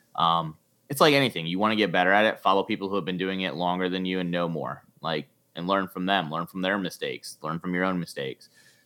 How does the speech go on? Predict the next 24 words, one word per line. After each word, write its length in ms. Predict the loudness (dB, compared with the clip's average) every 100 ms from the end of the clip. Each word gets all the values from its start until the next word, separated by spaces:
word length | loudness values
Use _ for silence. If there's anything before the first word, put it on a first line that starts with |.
| 2
But 160 | 2
cabinet 320 | 6 6 6 4
prep 180 | 4
work 280 | 6 4 4
takes 200 | -2 -2
a 40 | -4
ton. 460 | 0 0 0 -4 -10 _ _ _ _
Um, 580 | 2 4 4 2 -2 -8 _ -12
a 40 |
trick 300 | 0 0 2
I 100 | 2
did 180 | 2 4
on 120 | 4 0
Stargazer 960 | 0 2 4 2 0 2 2 2 -2 -4
that 220 | 0 0
I've 140 | 0
had 160 | 2 2
a 40 |
few 220 | 0 -4
friends 420 | -2 -2 -2 -2 -2
now 280 | 2 4 2
use 540 | 0 2 2 0 -2 -6
after 360 | -2 -2 -2 -2
me. 340 | -2 -2 -4